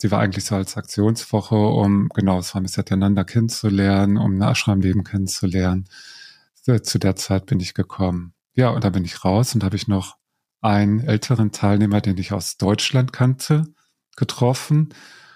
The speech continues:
Und da sagt der Marc, "Ach, ist das alles traurig hier?" Und ich sag, "Wieso ist denn das so traurig hier?" "Ja, Swami Satyananda, Mahasamadhi." Kannte ich bis dahin gar nicht. Ich sag so, "Okay, was hat er denn da gemacht?" Ja, da sagt er, "Ja, er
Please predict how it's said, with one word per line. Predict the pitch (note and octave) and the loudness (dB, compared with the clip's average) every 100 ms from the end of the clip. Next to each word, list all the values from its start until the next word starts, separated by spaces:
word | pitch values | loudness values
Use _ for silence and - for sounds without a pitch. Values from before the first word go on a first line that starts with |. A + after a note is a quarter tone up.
| _ _ | _ _
Und | |
da | A2+ | 2
sagt | G#2+ G#2+ | 2 0
der | A2 | 0
Marc, | G2+ A2 G#2+ G2+ | 2 4 2 0
"Ach, | A2 - | -4 -2
ist | G#2+ | -4
das | - | -4
alles | - G2 - | -2 -2 -4
traurig | - G#2+ B2 A2 F#2+ | 0 2 2 0 -4
hier?" | - G#2 G2 | -4 -2 -2
Und | G2 _ _ _ _ - | -2 _ _ _ _ -2
ich | F2+ | -2
sag, | E2 | -4
"Wieso | E2 F#2+ | -6 -6
ist | E2+ | -6
denn | - | -10
das | - | -10
so | G2+ | -10
traurig | - A2+ C#3 D3+ G#2+ | -6 0 2 2 -2
hier?" | - G#2 G2 F#2+ - - _ _ _ | -2 0 0 -4 -16 -20 _ _ _
"Ja, | A#2+ A#2+ B2+ B2+ A#2+ A2+ | 0 4 4 4 2 0
Swami | A#2 - G#2+ | -4 -2 -2
Satyananda, | G2+ A2+ - G#2 A2 B2 B2+ B2 A#2+ | 0 -4 -2 0 2 4 4 4 2
Mahasamadhi." | G#2 G2+ G#2+ G#2+ E2+ F2 F#2+ A2 A#2 A2 _ _ | 2 2 0 0 -2 0 0 2 0 -2 _ _
Kannte | - G2+ B2+ | -4 -2 0
ich | |
bis | - - | -2 -8
dahin | - E2+ | -6 -6
gar | E2+ F2+ F2 | -4 -4 -2
nicht. | F2+ F2 - _ | -2 -6 -10 _
Ich | A2 | -2
sag | - G2+ | 0 0
so, | A2 | 0
"Okay, | A2+ - A#2+ C3 | 0 2 2 2
was | B2+ F#2+ | 0 -4
hat | A#2 | -4
er | G#2+ | -4
denn | F#2+ | -2
da | F#2 | -4
gemacht?" | F#2+ G2+ D#3 - - - - - - - _ _ | -2 2 0 -2 -20 -20 -20 -20 -20 -20 _ _
Ja, | C3+ | 0
da | B2+ A2+ | 2 2
sagt | A2 - | 0 0
er, | A#2 | 0
"Ja, | G2 G#2 G2+ | 2 2 2
er | B2 D#3 G2+ F#2 F#2+ | 0 0 0 0 -4